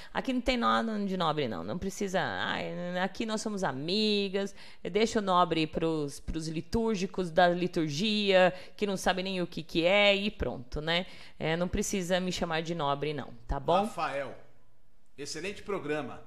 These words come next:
Speaker 2: Estar aqui me permite aprender bastante. Gratidão pelo programa.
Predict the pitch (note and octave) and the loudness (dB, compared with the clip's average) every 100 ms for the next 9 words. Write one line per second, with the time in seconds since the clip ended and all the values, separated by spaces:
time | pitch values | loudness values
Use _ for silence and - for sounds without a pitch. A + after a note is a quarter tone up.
0 | - - - - - - - - B2 - | -14 -16 -16 -16 -16 -16 -16 -14 -12 -4
1 | E3+ E3+ - E3+ F3+ F#3 E3+ D#3+ E3+ E3+ | -4 -4 -6 -10 -8 -6 -4 -4 -6 -8
2 | E3+ D3 E3 E3+ F3 - A#2 G2+ - B2+ | -8 -8 -6 -6 -6 -6 -8 -10 -12 -8
3 | D3+ D3+ A#2+ D#3 D#3+ E3 D#3+ E3 A#2 G#2 | -8 -6 -6 -6 -6 -6 -6 -6 -8 -10